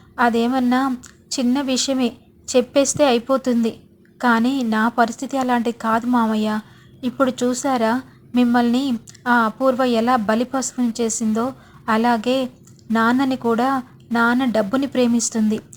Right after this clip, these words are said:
ఏదో ఒక విధంగా డబ్బుని సంపాదించుకోవటం కోసం రేపటి రోజున నాన్నని కూడా బలిపశువుని చేయొచ్చు. కాబట్టి ఆ అపూర్వకి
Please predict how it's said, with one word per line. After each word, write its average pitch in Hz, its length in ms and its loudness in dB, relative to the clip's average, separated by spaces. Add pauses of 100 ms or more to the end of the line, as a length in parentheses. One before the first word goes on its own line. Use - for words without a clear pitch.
(300)
ఏదో 247 280 2
ఒక 269 180 0
విధంగా 240 460 0
డబ్బుని 220 460 -2
సంపాదించుకోవటం 226 920 -2
కోసం 220 460 -4 (360)
రేపటి 247 360 0
రోజున 247 280 -2
నాన్నని 240 420 0
కూడా 247 220 0
బలిపశువుని 240 640 -2 (100)
చేయొచ్చు. 226 440 -2 (520)
కాబట్టి 240 600 -2 (280)
ఆ 247 40 4
అపూర్వకి 247 1000 0